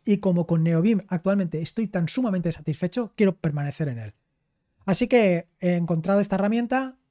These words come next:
decirte que te permite hacer todo lo que te puedes imaginar. Plantillas, eh, se relaciona directamente con el calendario para que puedas crearte un diario, eh, te permite incrustar imágenes, en fin, te permite hacer todo tipo de cosas. Es una pasada.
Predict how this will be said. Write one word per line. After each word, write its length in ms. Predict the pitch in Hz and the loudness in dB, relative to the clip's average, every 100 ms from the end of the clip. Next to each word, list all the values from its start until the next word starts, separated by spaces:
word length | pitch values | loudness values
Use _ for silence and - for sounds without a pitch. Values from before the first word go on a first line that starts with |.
| _ | _
decirte 420 | 170 160 196 185 214 | 0 2 2 2 2
que 140 | 190 | 0
te 80 | 165 | 0
permite 300 | 160 165 175 | 0 0 0
hacer 180 | 170 202 | 0 -2
todo 240 | - 151 | 0 -2
lo 100 | 139 | -2
que 480 | 139 127 127 127 123 - 131 139 - | -4 -6 -6 -8 -10 -12 -16 -14 -10
te 80 | |
puedes 280 | 135 135 127 | -6 -6 -4
imaginar. 460 | 147 131 196 170 110 _ - - | -4 -2 -2 -2 -6 _ -20 -4
Plantillas, 880 | 170 160 208 202 208 214 214 - _ - | -2 2 4 4 4 2 0 -4 _ -6
eh, 480 | 170 165 160 165 165 320 _ _ _ _ _ | -4 -2 -4 -6 -10 -20 _ _ _ _ _
se 220 | - 185 | -4 0
relaciona 500 | 175 175 156 190 196 | 0 0 0 0 0
directamente 500 | 185 185 180 180 180 | 0 0 0 -2 -2
con 140 | 175 | -2
el 80 | 170 | -2
calendario 480 | 160 160 156 175 208 | -2 -2 0 0 0
para 160 | 202 175 | 0 0
que 80 | |
puedas 280 | 156 170 170 | 0 -2 -2
crearte 500 | - 165 160 170 160 160 _ _ | -2 -4 -2 -2 -4 -6 _ _
un 320 | 202 175 160 156 | 0 2 2 2
diario, 680 | 165 180 196 208 208 214 214 - - - - | 4 4 4 4 4 2 -4 -20 -20 -20 -6
eh, 360 | 185 180 170 165 160 | 0 0 0 -6 -6
te 100 | - | 0
permite 320 | 170 170 180 180 | 4 4 4 2
incrustar 340 | 165 156 185 | 2 0 2
imágenes, 520 | 196 190 165 196 185 | 2 0 0 0 0
en 100 | 175 | -4
fin, 160 | 165 185 | -6 -2
te 100 | 175 | 0
permite 300 | 170 190 202 | 2 2 0
hacer 220 | - 208 | 0 -2
todo 540 | - - 180 190 185 | -2 2 6 6 4
tipo 240 | 170 180 185 | 2 2 0
de 100 | 135 | -2
cosas. 400 | 131 - 104 - | -4 -10 -12 -6
Es 260 | 214 220 - | -2 -2 0
una 360 | 208 220 247 - | -2 0 -2 -4
pasada. 540 | - 127 139 110 92 | -6 -4 -6 -8 -14